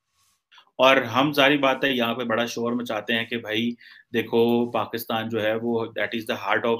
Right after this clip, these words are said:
the international system, हम, अ, पाकिस्तान को इंटरनेशनल सिस्टम के जो है ना सेंटर में समझते हैं,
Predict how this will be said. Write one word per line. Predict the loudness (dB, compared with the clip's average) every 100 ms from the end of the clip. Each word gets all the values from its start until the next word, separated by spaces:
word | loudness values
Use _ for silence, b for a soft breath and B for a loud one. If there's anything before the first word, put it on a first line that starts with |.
| -2
the |
international | -4 -4 -4 -4 -4 -6 -6
system, | -6 -4 -4 -6 B B B -2
हम, | 2 4 4 2
अ, | 0 -4 -4 -4
पाकिस्तान | -2 -4 -4 -6 -4 -2 -4
को | -2
इंटरनेशनल | 0 0 -2 -2 -4 -10
सिस्टम | -10 -8 -6 -4
के | -4 -6
जो | -4 -4
है |
ना | -4
सेंटर | -2 0 0 0
में | -2
समझते | -4 -8 -12
हैं, | -14